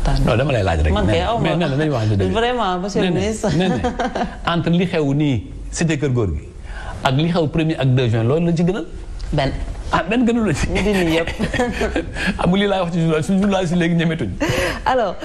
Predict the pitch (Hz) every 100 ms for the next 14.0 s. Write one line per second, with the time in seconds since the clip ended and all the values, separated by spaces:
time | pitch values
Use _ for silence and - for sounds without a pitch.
0 | - 285 - 214 220 214 214 208 202 -
1 | 113 - 170 175 170 - 160 156 151 151
2 | 139 139 135 123 117 98 76 - 262 -
3 | - 220 196 196 160 139 131 - - -
4 | - - - - - 254 247 196 190 180
5 | 165 131 - - 147 147 156 170 247 247
6 | 196 165 160 - - 190 190 254 226 190
7 | 220 277 - 160 233 285 220 247 277 240
8 | 185 180 180 190 170 160 - 151 143 135
9 | 160 156 135 - - - - - - 131
10 | 139 123 - 127 123 123 123 117 - -
11 | - - - 143 151 - 143 - 220 226
12 | 226 180 180 185 - - - 156 175 -
13 | - - 208 208 202 185 - - 190